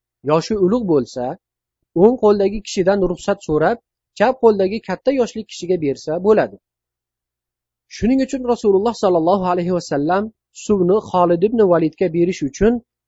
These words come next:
Ibn Abbosdan ruxsat so'radilar. Ibn Abbos roziyallohu anhu o'sha vaqtda yosh yigitcha bo'lishlariga qaramay,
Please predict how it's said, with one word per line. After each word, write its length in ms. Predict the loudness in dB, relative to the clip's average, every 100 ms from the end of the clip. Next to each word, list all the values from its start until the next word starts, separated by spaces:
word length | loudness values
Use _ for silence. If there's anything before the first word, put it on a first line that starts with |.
| -6
Ibn 180 | -2 0
Abbosdan 600 | 0 0 -2 -2 -4 -6 -6
ruxsat 380 | -12 -4 -4 -2
so'radilar. 440 | -6 -6 -10 -16 _ _ _ _ _ _ _ _ _ _ _ _ -6
Ibn 180 | 0 2
Abbos 320 | 2 2 2
roziyallohu 640 | 0 2 2 2 2 0 0
anhu 380 | 0 -2 0 0 0 -4 _
o'sha 260 | -2 0 0
vaqtda 580 | 2 0 -2 _ -2 0 0 -6 _ _ -2
yosh 240 | 0 2 0
yigitcha 360 | -8 -6 -2
bo'lishlariga 580 | 2 0 0 -2 -2 -4
qaramay, 480 | -6 -4 -2 0 -2